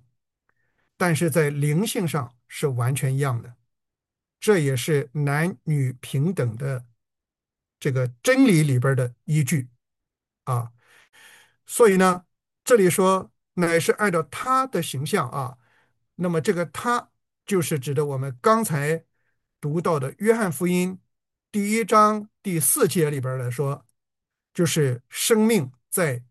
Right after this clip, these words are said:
他的里头啊。那么三而一的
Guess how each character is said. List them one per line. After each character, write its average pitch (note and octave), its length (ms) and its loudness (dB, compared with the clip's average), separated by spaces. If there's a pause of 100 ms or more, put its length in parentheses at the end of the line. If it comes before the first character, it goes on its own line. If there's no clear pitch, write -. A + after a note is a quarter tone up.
(100)
他 A3 480 0
的 E3+ 100 0
里 B2 180 -2
头 A#2+ 280 -10 (680)
啊。 B2+ 300 -6 (720)
那 A3 120 4
么 G3 320 4 (540)
三 - 420 2
而 G3+ 240 6
一 G#3 160 4
的 F3 300 2